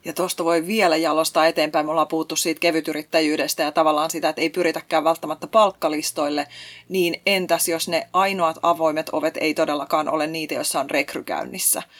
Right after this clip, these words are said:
jossa on muutenkin härdeli päällä, vaan itse asiassa just se rehellinen itse tutkiskelu, että missä mä haluan, että mun osaaminen pääsee tuomaan lisäarvoa. Ja se t-, lähtee skannaamaan niitä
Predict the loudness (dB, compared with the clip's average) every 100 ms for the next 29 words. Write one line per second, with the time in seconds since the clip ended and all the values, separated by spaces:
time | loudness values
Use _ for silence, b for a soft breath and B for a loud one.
0 | B B -2 2 2 2 0 -2 0 0
1 | 0 0 -4 -2 -2 0 -2 -4 -2 0
2 | 2 2 2 0 0 0 0 -2 -4 -4
3 | -6 -10 -10 -8 -8 -4 -6 -6 _ _
4 | -8 -4 0 0 0 -2 -4 b b 2
5 | 4 6 4 4 0 -2 -2 B B -2
6 | 2 0 2 2 2 0 -2 -8 -2 -2
7 | -2 -2 -2 -4 B B B _ 4 4
8 | 4 -2 -4 0 0 -2 -6 -6 -8 _
9 | _ _ _ _ _ -4 0 0 -2 -12
10 | -16 -4 -2 0 -2 2 2 2 0 -2
11 | -4 -6 -10